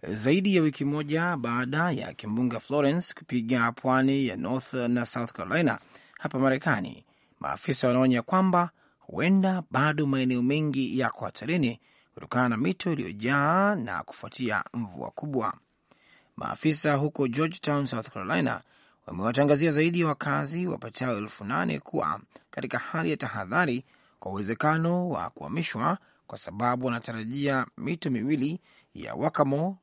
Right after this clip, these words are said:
na P D kujaa na kufurika, huku makazi ya dharura, eh, yalifunguliwa siku ya Jumatatu hii leo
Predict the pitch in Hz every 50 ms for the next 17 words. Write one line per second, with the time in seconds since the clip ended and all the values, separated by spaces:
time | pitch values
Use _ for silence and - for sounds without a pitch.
0 | _ _ _ - 196 104 104 101 - - - 190 185 165 131 139 180 151 117 -
1 | - - 156 - _ _ _ _ _ _ - - 110 98 113 143 180 170 147 147
2 | 147 147 151 147 143 - 127 120 123 131 - - 127 - - 160 151 127 - -
3 | 95 87 - - _ _ _ _ _ _ _ _ - 123 131 - - 143 135 131
4 | 120 - - 139 131 143 147 135 131 147 165 170 160 - 71 64 60 69 87 101
5 | 139 160 139 135 127 120 - - _ _ _ _ _ _ - - 73 85 87 87
6 | 95 117 123 - - 131 127 127 139 143 143 127 - - 131 - 135 120 113 107
7 | 104 98 90 - - 147 143 139 - 131 110 110 107 113 139 180 175 135 113 110